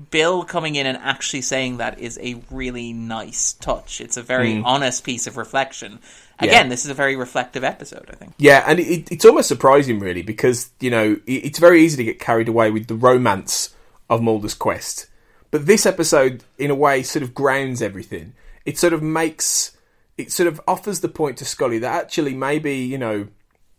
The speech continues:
Speaker 2: maybe your family is important, maybe your faith is important. It's, it's almost like, should Scully believe in Mulder anymore? You know, the, we can't, you constantly get to that point, and that, that tracks with the, o-, you know, the, the consistent return to her in the F B I box,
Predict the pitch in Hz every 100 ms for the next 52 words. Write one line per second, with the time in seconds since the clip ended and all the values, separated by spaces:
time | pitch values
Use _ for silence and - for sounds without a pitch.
0 | _ _ _ _ _ - 131 143 139 131
1 | 113 131 139 143 139 131 131 143 135 131
2 | 127 120 123 113 104 - 135 151 135 123
3 | 113 117 107 104 98 _ _ _ _ _
4 | - - 147 165 156 156 170 156 143 147
5 | 135 - 156 - - 156 160 131 120 117
6 | 110 110 107 107 104 101 101 101 101 110
7 | 135 143 165 170 165 - 196 175 170 220
8 | 220 185 139 143 - 151 143 - - 143
9 | - 156 185 - 220 - - 147 - 127
10 | 117 - - _ _ 131 135 139 127 131
11 | 113 117 - - 120 127 - 139 - 120
12 | 117 - 135 120 113 113 127 117 110 113
13 | 110 - 113 110 113 120 98 - - -